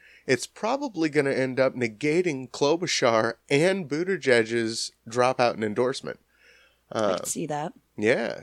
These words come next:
Speaker 1: so I, that's what I'm seeing here. I'm seeing that they're all coming together, but Bloomberg's gonna make it not matter.
Speaker 2: Yeah.
Speaker 1: Um,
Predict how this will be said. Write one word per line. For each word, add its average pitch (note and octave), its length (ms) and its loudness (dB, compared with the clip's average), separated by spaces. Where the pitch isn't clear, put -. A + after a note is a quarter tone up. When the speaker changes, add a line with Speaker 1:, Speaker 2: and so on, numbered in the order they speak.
Speaker 1:
so A2 280 2
I, G#2+ 300 -2
that's A#2 260 0
what E3+ 100 0
I'm E3+ 100 -2
seeing E3 320 -2
here. E3 420 0
I'm G#2+ 140 -4
seeing B2+ 380 -2
that A2+ 240 0
they're G#2+ 140 6
all B2+ 180 8
coming C#3+ 320 -2
together, C3 480 2
but A2 220 -4
Bloomberg's C#3 460 2
gonna B2+ 200 2
make C3+ 200 0
it A#2 60 -2
not C3+ 240 -4
matter. A#2+ 400 2
Speaker 2:
Yeah. D#3 280 -6
Speaker 1:
Um, G2 460 -2